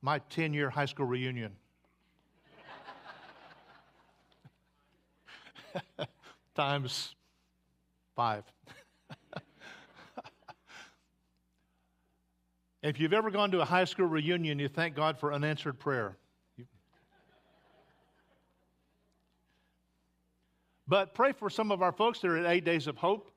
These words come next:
right now, serving down on the South Mississippi coast, rebuilding homeowners' houses in the name of Christ and just trying to be a blessing. And next Easter is just going to be unforgettable. Uh, John Cronin,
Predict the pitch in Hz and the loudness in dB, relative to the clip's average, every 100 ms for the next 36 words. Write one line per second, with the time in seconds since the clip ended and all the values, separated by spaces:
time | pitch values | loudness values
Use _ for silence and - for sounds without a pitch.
0 | _ _ _ _ _ 123 147 139 165 185 | _ _ _ _ _ -2 -2 2 0 0
1 | - 165 160 156 135 156 147 139 135 135 | 0 -2 0 -2 2 2 2 -2 -2 -6
2 | - - - 147 139 147 139 147 - 135 | -10 -18 -4 0 0 -2 -4 -6 -8 -8
3 | 127 151 156 - 139 123 147 143 135 - | -4 -2 -2 -2 -6 0 -2 -2 -8 -14
4 | _ _ - 156 156 160 143 - 165 165 | _ _ -6 -2 0 0 -2 0 2 2
5 | 151 170 160 - 147 131 127 135 151 120 | 2 0 0 -4 -6 -6 -2 -2 -2 -6
6 | - 160 170 170 - 123 139 143 - _ | -6 0 2 0 -4 -6 -6 -6 -12 _
7 | _ _ _ 143 139 127 131 151 123 107 | _ _ _ -4 -2 -2 -2 -2 -6 -2
8 | 131 143 - 127 127 127 _ _ _ _ | 0 0 -2 -6 -8 -10 _ _ _ _
9 | _ _ - 170 208 233 - 208 190 196 | _ _ -2 2 4 2 2 0 2 2
10 | 196 156 131 185 185 175 156 143 156 156 | 2 2 0 -4 -2 -4 -2 0 0 0
11 | 156 - 156 139 139 117 120 107 _ _ | -2 -4 -4 0 0 0 -4 -6 _ _
12 | _ _ _ - 135 123 190 214 - 214 | _ _ _ -4 -2 2 2 2 0 0
13 | 208 247 240 220 | 2 2 0 -4